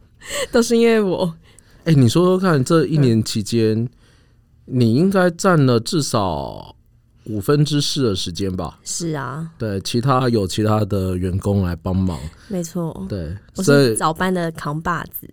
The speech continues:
Speaker 2: 对，三百六十五天，你应该有个三百，应该三百二十天以上应该有。
Speaker 1: 有，有，有，绝对。
Speaker 2: 有哈，三百二十个早上。
Speaker 1: 嗯。
Speaker 2: 你遇过什么样的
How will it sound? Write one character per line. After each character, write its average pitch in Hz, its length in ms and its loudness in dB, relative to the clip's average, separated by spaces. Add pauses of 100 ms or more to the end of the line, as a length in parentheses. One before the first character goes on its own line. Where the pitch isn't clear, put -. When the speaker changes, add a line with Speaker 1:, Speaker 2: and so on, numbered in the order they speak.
Speaker 2:
对， 90 220 -10
三 196 360 0
百 110 220 0
六 135 180 2
十 117 160 -2
五 101 160 -2
天， 113 260 -2
你 95 100 0
应 104 120 0
该 117 160 0
有 101 220 0
个 80 800 -8
三 - 1500 -8
百， 69 680 -8 (260)
应 156 100 -2
该 160 120 2
三 151 240 0
百 104 180 -2
二 135 140 -2
十 101 140 -6
天 95 180 -4
以 80 40 -6
上 90 200 -6
应 87 60 -6
该 82 120 -6
有。 78 120 -6 (220)
Speaker 1:
有， 175 220 -2
有， 170 160 -2
有， 165 240 -4 (160)
绝 180 280 -4
对。 185 160 0
Speaker 2:
有 180 60 0
哈， 170 60 -6 (100)
三 131 240 2
百 113 140 2
二 110 80 4
十 98 120 -2
个 90 120 -4
早 82 200 -6
上。 80 300 -6
Speaker 1:
嗯。 180 680 -2
Speaker 2:
你 92 60 0
遇 117 180 0
过 113 180 0
什 95 140 -2
么 78 120 -2
样 90 120 -2
的 78 240 -6